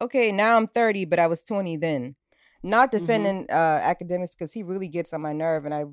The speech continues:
Speaker 1: do want somebody to smack the shit out of him. <laughs> But, yeah. Mm-hmm.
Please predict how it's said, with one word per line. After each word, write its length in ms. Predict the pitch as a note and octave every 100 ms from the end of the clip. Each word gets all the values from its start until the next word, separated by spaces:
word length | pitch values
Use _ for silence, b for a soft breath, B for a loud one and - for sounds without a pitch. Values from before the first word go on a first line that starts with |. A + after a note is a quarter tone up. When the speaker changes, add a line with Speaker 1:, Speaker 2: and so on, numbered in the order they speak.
| C#3+ -
Speaker 1:
do 100 | G#3
want 240 | F3+ D#3
somebody 300 | - D#3 D3
to 60 | D3+
smack 300 | - E3 D#3+
the 60 | -
shit 160 | -
out 120 | E3+ E3+
of 60 |
him. 240 | F3 F#3 A3+ - B3 - G#4 - E4+
<laughs> 2250 | A#3+ A#3 F#4+ G#4 - G#4+ - G4 E4+ - D4+ - - - - G4 F4+ - E4 - D#4 D4+ - - - - C5 B4+ F#4+ D4+ D#4 G3+
But, 340 | G3 F3+ -
yeah. 380 | F#3+ F#3+ E3 E3
Mm-hmm. 540 | A#3 D#4+ F4+ F#4 F#4